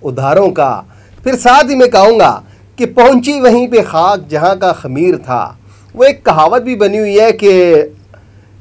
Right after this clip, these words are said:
गवाह वाली कहावत, मैं अब आपको क्या बताऊं। लेकिन आज प्रोग्राम हम यही करेंगे कि जमाल खान ने मेरी वीडियो में मुझे रिप्लाई दिया, मुझे अच्छा भी लगा और जमाल खान ने कुछ बातें की,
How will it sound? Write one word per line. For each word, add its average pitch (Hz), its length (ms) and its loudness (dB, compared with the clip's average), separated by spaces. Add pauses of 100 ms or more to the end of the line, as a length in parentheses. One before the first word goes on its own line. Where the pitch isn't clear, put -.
(600)
गवाह 170 380 2
वाली 214 220 2
कहावत, 180 480 0
मैं 185 100 0
अब 170 100 0
आपको 165 320 -2
क्या 175 220 -2
बताऊं। 156 460 -2 (120)
लेकिन 208 400 -2
आज 208 320 2
प्रोग्राम 202 600 0 (240)
हम 175 180 -4
यही 180 240 2
करेंगे 180 520 0
कि 175 180 -4
जमाल 143 340 -2
खान 175 300 -2
ने 170 80 -4
मेरी 165 220 -4
वीडियो 151 280 -4
में 170 60 -2
मुझे 160 220 -6
रिप्लाई 156 380 -4
दिया, 160 340 -2 (420)
मुझे 147 580 0 (120)
अच्छा 196 300 -4
भी 220 100 -6
लगा 160 340 0 (200)
और 131 180 -2
जमाल 175 300 -4
खान 233 240 -2
ने 254 60 -2
कुछ 240 200 -8
बातें 180 360 0
की, 220 300 -8